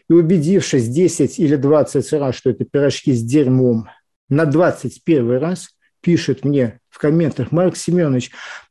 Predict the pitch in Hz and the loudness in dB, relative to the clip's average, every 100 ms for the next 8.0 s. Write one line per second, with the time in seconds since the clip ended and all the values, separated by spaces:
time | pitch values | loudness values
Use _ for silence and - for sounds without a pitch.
0 | - 170 175 160 175 170 226 214 165 175 | -2 0 2 2 2 4 2 0 0 0
1 | 180 170 - 160 180 196 220 - 160 165 | 0 -4 0 0 2 2 2 -2 -2 -2
2 | - - 175 202 190 170 180 175 170 175 | -2 -4 0 2 0 0 2 2 2 0
3 | 170 - 208 165 165 170 160 - 180 165 | -2 0 0 0 -4 -4 -6 -2 -2 0
4 | 180 175 135 156 160 190 190 190 160 151 | 0 -2 -2 -2 -2 -2 -2 0 -2 -2
5 | - - 175 165 - 185 226 208 156 151 | -2 -2 0 -2 0 -2 0 0 0 -2
6 | - - - - 160 262 247 190 196 190 | -4 -20 -18 -4 -4 0 2 4 4 4
7 | 180 180 175 170 160 123 101 92 - - | 0 0 -2 -2 -2 -2 -4 -10 -16 -16